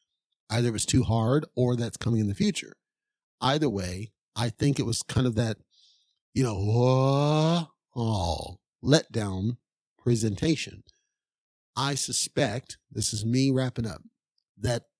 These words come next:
the, these guys have a long-term vision of where they want things to be, and they're gonna expect Shiba holders to wait possibly another year before we realize anything that is of significant value to them.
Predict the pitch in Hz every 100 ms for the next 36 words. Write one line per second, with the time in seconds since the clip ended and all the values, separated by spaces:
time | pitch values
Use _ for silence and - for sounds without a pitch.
0 | _ 120 113 110 98 98 143 147 135 127
1 | - 123 117 104 107 117 120 131 135 127
2 | 98 95 147 - _ _ _ _ _ _
3 | _ _ 131 107 127 127 120 120 120 131
4 | 123 - 104 - 131 78 - 127 _ _
5 | _ _ _ _ - 131 127 127 120 120
6 | 113 - 143 147 - - 147 127 90 131
7 | 143 127 120 131 - - 117 98 139 139
8 | 123 - - _ _ - 123 127 123 113
9 | 117 104 113 160 87 85 110 104 - 117
10 | 113 110 123 131 113 110 101 - 127 123
11 | 123 120 104 107 101 104 98 90 - 98
12 | 104 104 87 92 104 95 - 190 156 120
13 | 120